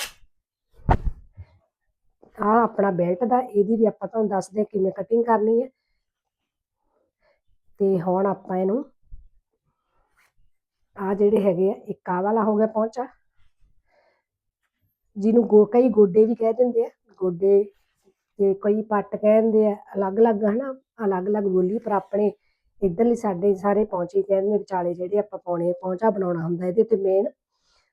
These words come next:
ਤਾਂ ਕਰਕੇ। ਹੁਣ ਆਪਣਾ ਇਹ ਜਿਹੜਾ ਹੈਗਾ, ਇਹ ਆਪਣੇ ਜਿਹੜੇ ਇਸ ਤਰ੍ਹਾਂ ਪੌਂਚੇ ਬਣ ਪੈ ਗਏ ਆ। ਇਹਦੇ, ਇਹਦੇ ਉੱਪਰ ਆਪਾਂ ਪਾਵਾਂਗੇ ਕਾਟ।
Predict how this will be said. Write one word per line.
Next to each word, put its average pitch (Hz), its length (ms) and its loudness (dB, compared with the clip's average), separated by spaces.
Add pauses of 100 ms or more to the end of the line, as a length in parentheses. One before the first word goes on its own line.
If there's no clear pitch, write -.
(140)
ਤਾਂ 180 180 -2
ਕਰਕੇ। 190 380 -6 (960)
ਹੁਣ 202 200 -2
ਆਪਣਾ 214 320 -4
ਇਹ 233 320 4
ਜਿਹੜਾ 240 240 6
ਹੈਗਾ, 202 320 0 (1900)
ਇਹ 233 200 4
ਆਪਣੇ 196 320 0
ਜਿਹੜੇ 185 240 0
ਇਸ 190 100 -2
ਤਰ੍ਹਾਂ 233 280 -6 (640)
ਪੌਂਚੇ 175 300 -2
ਬਣ 175 240 -2 (180)
ਪੈ 175 160 -4
ਗਏ 160 180 -6
ਆ। - 180 -16 (540)
ਇਹਦੇ, 214 200 6
ਇਹਦੇ 262 140 6
ਉੱਪਰ 233 320 0
ਆਪਾਂ 208 280 0
ਪਾਵਾਂਗੇ 196 440 0 (100)
ਕਾਟ। 190 360 -2